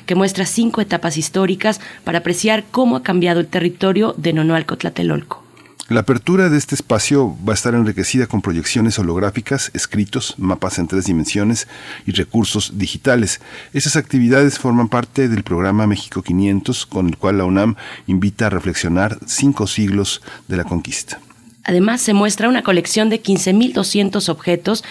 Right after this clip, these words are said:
Speaker 1: que integran el Fondo Universitario de Arte Indígena Antiguo. Dicho fondo reúne más de tres mil piezas prehispánicas del Centro Cultural Tlatelolco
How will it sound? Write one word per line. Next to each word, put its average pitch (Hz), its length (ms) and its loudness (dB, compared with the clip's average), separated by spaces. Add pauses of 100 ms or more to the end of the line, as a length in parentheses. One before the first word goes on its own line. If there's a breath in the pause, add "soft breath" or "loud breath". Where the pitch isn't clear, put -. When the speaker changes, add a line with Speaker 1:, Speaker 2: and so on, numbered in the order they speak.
(160 loud breath)
Speaker 1:
que 220 100 0
integran 247 520 2
el 190 100 4
Fondo 240 300 4
Universitario 185 640 2
de 175 120 2
Arte 175 240 0
Indígena 170 400 0
Antiguo. 160 500 2 (300 loud breath)
Dicho 175 240 -2
fondo 214 360 2
reúne 208 500 2 (200 loud breath)
más 202 220 2
de 202 80 2
tres 175 280 -2
mil 233 200 4
piezas 190 360 -2
prehispánicas 175 680 0
del 160 140 -2
Centro 190 300 -2
Cultural 190 380 0
Tlatelolco 226 600 0